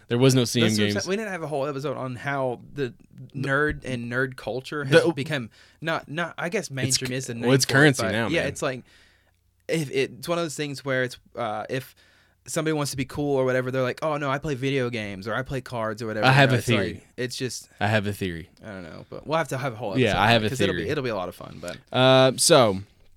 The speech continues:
Speaker 1: I was thinking of, like, things to talk about this week, and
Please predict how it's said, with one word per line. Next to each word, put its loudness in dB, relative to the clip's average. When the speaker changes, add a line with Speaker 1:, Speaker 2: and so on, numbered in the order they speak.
Speaker 1:
I 6
was 2
thinking 0
of, -2
like, -2
things -6
to -10
talk -2
about -2
this -4
week, -8
and -8